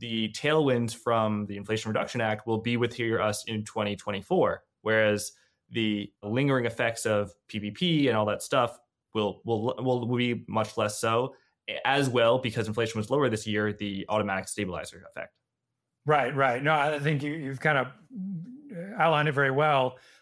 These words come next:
Speaker 2: that, that you had those kind of three things going on. And I think, yeah, most of the covid, directly covid related stuff has kind of faded to a large degree. There's still a few lagged effects here and there, money that's still, still getting spent essentially f-, that is left over from that.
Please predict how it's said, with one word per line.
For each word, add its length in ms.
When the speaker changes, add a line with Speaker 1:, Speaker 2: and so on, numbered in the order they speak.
Speaker 2:
that, 140
that 100
you 80
had 340
those 300
kind 160
of 160
three 200
things 300
going 200
on. 360
And 80
I 40
think, 240
yeah, 100
most 380
of 100
the 240
covid, 440
directly 420
covid 240
related 300
stuff 280
has 120
kind 180
of 180
faded 500
to 120
a 0
large 400
degree. 500
There's 120
still 120
a 60
few 200
lagged 360
effects 360
here 220
and 100
there, 420
money 260
that's 220
still, 300
still 240
getting 180
spent 300
essentially 400
f-, 180
that 180
is 120
left 240
over 240
from 160
that. 300